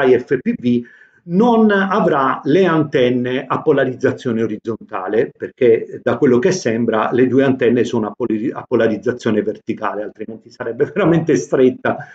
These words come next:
quella a polarizzazione orizzontale. Quindi sono due antenne a polarizzazione verticale.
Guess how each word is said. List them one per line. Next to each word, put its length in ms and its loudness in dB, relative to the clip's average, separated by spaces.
quella 480 4
a 120 0
polarizzazione 760 2
orizzontale. 640 -2
Quindi 220 4
sono 240 2
due 180 2
antenne 600 0
a 160 -4
polarizzazione 760 0
verticale. 720 0